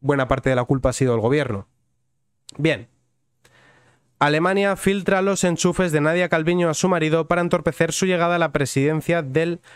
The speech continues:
Banco Europeo de Inversión. Tenéis un vídeo bastante bueno en mi canal principal, que recomiendo que veáis,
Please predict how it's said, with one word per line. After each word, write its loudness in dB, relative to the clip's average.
Banco 0
Europeo 0
de 2
Inversión. -2
Tenéis 2
un 2
vídeo 2
bastante 0
bueno 0
en 0
mi 2
canal 0
principal, -2
que 0
recomiendo 0
que 0
veáis, -2